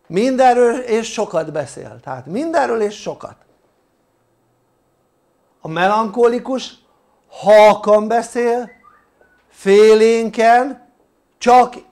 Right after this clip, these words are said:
értelmes, főleg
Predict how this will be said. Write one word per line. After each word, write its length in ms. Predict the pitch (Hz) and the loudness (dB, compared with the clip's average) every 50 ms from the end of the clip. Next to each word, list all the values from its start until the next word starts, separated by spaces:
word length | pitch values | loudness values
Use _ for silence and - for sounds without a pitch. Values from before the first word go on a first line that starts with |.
| _ _ | _ _
értelmes, 1200 | - 254 269 269 262 240 - - - 208 190 185 185 185 185 185 196 214 240 - - - _ _ _ _ _ _ _ | -8 -4 -2 -2 -2 -4 -6 -2 0 2 2 2 2 0 -2 -2 -2 -4 -6 -10 -14 -20 _ _ _ _ _ _ _
főleg 720 | _ - 220 247 254 247 247 247 247 240 226 190 - - | _ -6 -4 0 2 2 2 2 0 -2 -4 -6 -14 -20